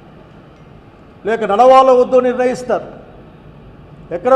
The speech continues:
పడుకోవాలో నిర్ణయిస్తారు. మరి ఇంత పటిష్టమైన నిర్ణయించే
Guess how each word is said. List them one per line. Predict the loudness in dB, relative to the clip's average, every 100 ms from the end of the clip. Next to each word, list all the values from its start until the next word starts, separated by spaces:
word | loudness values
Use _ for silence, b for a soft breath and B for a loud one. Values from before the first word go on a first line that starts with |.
| 0
పడుకోవాలో | -2 0 0 0 -2
నిర్ణయిస్తారు. | -4 -6 -8 -8 -8 -8 -16 -20 -20 -20 -20 -20 -20 -20 -20 -20 -20 -16
మరి | -12 -10 -10
ఇంత | -10 -4 -4 -4 -12 -20 -16 -12
పటిష్టమైన | -12 -12 -4 -4 -2 -2 -2 -2 -8 -20 -20 -20 -20 -14
నిర్ణయించే | -8 -6 -6 -6